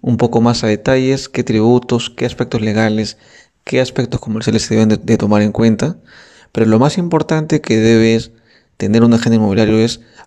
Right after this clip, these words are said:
pasión por lo que hace. Tiene que gustar lo que hace, tiene que gustarle tratar con personas. Más que un trabajo especializado, es un trabajo que va muy de la mano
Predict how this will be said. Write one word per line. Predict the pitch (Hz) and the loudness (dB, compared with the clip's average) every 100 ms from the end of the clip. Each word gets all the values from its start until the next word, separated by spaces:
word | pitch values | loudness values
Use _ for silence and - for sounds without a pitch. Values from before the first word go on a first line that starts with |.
| - | -8
pasión | - - - 113 | -6 -4 0 0
por | 117 113 | 0 -4
lo | 104 | -4
que | - 55 | -4 -6
hace. | - - _ _ _ _ _ | -8 -12 _ _ _ _ _
Tiene | - 117 | -2 0
que | 117 | 0
gustar | 87 117 - 123 | -6 -6 -4 0
lo | 123 120 | 2 0
que | 131 | 0
hace, | 123 - | -2 -2
tiene | - 117 | -2 -2
que | 101 | -2
gustarle | 82 113 113 113 113 120 - - _ _ _ | -4 -4 -2 -2 -2 -4 -6 -20 _ _ _
tratar | - 113 131 131 | -4 -2 0 -2
con | 135 | -2
personas. | 123 - 143 113 117 - _ _ _ _ _ _ _ | -2 -4 -6 -6 -10 -18 _ _ _ _ _ _ _
Más | 117 127 147 151 | 0 2 2 -2
que | - 165 156 - - | -2 0 0 -6 -4
un | 131 131 | -2 0
trabajo | 123 120 123 - 104 - | 2 2 0 -4 -6 -6
especializado, | - 113 - 104 110 - 139 135 175 - _ _ _ _ _ - | -6 -6 -4 -4 -2 0 2 2 0 -6 _ _ _ _ _ -14
es | - | -8
un | 117 | -4
trabajo | 113 110 120 139 | 0 0 0 -6
que | - 107 | -6 -2
va | 113 120 117 - _ | 0 0 -2 -10 _
muy | - 120 147 | 0 4 4
de | 156 | 4
la | 139 | 4
mano | 147 143 147 - | 2 0 -2 -6